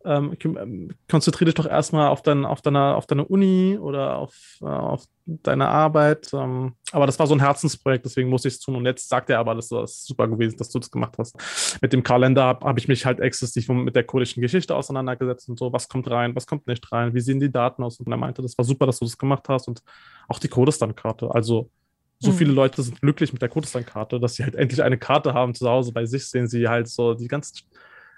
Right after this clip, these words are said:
Speaker 1: einfach alles sehen können.
Speaker 2: Richtig.
Speaker 1: Ja, ja. Und das freut mich halt auch, dass ich halt sehen kann, so, also ich halt sehe, dass es halt so Leuten so, so gut gefällt. Und mich das halt auch anspornt, weiterzumachen.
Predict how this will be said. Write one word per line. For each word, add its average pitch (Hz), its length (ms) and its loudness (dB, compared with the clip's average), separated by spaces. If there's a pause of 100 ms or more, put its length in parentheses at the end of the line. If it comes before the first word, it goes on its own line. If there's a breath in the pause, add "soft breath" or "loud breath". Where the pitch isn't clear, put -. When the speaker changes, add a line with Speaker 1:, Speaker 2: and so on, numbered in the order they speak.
(220 loud breath)
Speaker 1:
einfach 139 300 0
alles 143 240 6
sehen 151 320 4
können. 151 420 -6 (220)
Speaker 2:
Richtig. 202 400 -8 (400)
Speaker 1:
Ja, 127 180 2
ja. 113 80 0
Und 120 300 -4
das - 80 -4
freut 160 300 2
mich 156 120 -2
halt 147 140 0
auch, 131 100 -2
dass - 160 -6
ich - 100 -10
halt 131 200 0
sehen 135 200 0
kann, 131 180 -4
so, 131 180 -6
also 135 160 -4
ich - 80 -6
halt 123 180 -2
sehe, 131 160 0
dass 120 120 -8
es - 120 -10
halt 123 160 -2
so 135 80 -2
Leuten 123 300 -4
so, 123 260 -10
so 147 200 2
gut 139 160 -2
gefällt. 131 500 0 (760 loud breath)
Und 139 300 -8
mich 147 120 6
das - 140 4
halt 147 140 4
auch 143 120 2
anspornt, 151 440 2
weiterzumachen. 120 680 -2